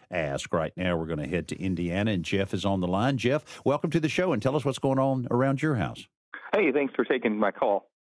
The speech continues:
Speaker 1: Certainly.
Speaker 2: Um, uh, I have a, an enclosed front porch. Um, it used to be an open front porch,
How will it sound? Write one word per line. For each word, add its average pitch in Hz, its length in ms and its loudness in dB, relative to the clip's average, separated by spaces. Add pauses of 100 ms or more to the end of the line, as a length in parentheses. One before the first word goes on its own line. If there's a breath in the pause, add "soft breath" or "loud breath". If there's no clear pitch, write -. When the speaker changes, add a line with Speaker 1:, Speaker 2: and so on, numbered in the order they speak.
(100)
Speaker 1:
Certainly. - 360 -6 (240)
Speaker 2:
Um, 113 240 0 (240)
uh, 135 160 0 (160)
I 208 120 -2
have 180 180 0
a, 104 200 -2 (160)
an 113 140 -4
enclosed 120 600 -2 (140)
front 117 220 0 (160)
porch. 98 320 0 (180)
Um, 95 440 0
it 110 160 0
used 123 200 -4
to 120 60 -4
be 127 120 2
an 117 80 0
open 110 260 0
front 104 260 -2
porch, 98 320 0